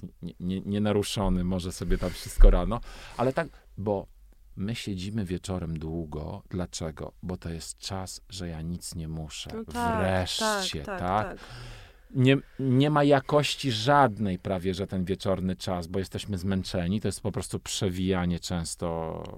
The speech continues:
Speaker 2: No tak.
Speaker 1: telefonu albo telewizora, albo czegoś tam. Natomiast mówię, idźmy wcześniej spać, obudźmy się rano świe-,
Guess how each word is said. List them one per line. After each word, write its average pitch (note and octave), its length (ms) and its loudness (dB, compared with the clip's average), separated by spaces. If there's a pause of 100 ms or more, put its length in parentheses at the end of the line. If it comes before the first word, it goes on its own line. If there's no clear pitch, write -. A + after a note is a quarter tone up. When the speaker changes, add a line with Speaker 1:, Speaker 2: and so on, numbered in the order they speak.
Speaker 2:
No A3+ 180 -8
tak. A3+ 140 -4
Speaker 1:
telefonu G2 680 2
albo F#2 500 0
telewizora, F#2 800 -2
albo F2+ 240 -6
czegoś F2 360 -10
tam. B2+ 260 -2 (1200)
Natomiast G#2 500 -2
mówię, E2+ 220 -4
idźmy G2+ 240 -8
wcześniej G#2+ 300 -4
spać, C#3+ 420 -6
obudźmy F2+ 420 -4
się F2 140 -8
rano E2+ 180 -6
świe-, D#2 360 -12